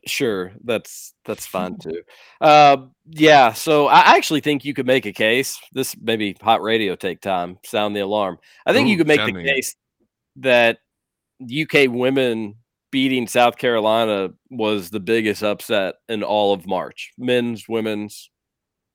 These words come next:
Speaker 2: Yeah. Yeah, there's no, there, there was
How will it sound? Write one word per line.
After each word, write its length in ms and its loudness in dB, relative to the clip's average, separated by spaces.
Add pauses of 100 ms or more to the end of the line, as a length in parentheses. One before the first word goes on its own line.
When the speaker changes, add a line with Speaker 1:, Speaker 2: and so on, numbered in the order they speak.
(280)
Speaker 2:
Yeah. 320 -4 (340)
Yeah, 260 -4
there's 320 -8
no, 640 0
there, 280 -2
there 100 -6
was 300 -10